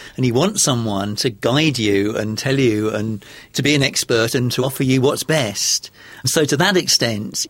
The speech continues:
I don't think choice is always the thing that we should go for. I think where choice is applicable, particularly, is people who use services over a long period of time often do become knowledgeable, first of all about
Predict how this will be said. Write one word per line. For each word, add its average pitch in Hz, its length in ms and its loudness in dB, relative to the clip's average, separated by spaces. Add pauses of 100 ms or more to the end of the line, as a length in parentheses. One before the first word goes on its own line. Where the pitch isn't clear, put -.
(120)
I 123 60 -4
don't 156 180 -2
think 135 160 -4
choice 156 320 0
is 131 100 0
always 143 520 4
the - 80 -4
thing 127 200 0
that 117 140 -4
we 113 80 2
should 117 180 -4
go 139 220 2
for. - 380 -8 (520)
I 123 60 -4
think 175 180 2
where 165 160 6
choice - 680 2 (100)
is 170 160 4
applicable, 104 880 0 (220)
particularly, 123 800 -2 (100)
is 131 120 0
people 175 320 2
who 151 60 4
use 151 400 2
services 139 500 -2
over 135 220 0
a 139 40 0
long 143 260 2
period 127 480 0
of 120 80 -2
time 123 600 -4 (480)
often 147 440 -2 (180)
do 185 140 2
become 151 340 0
knowledgeable, 110 840 -2 (220)
first 165 260 0
of 139 80 -2
all 139 120 2
about 117 420 0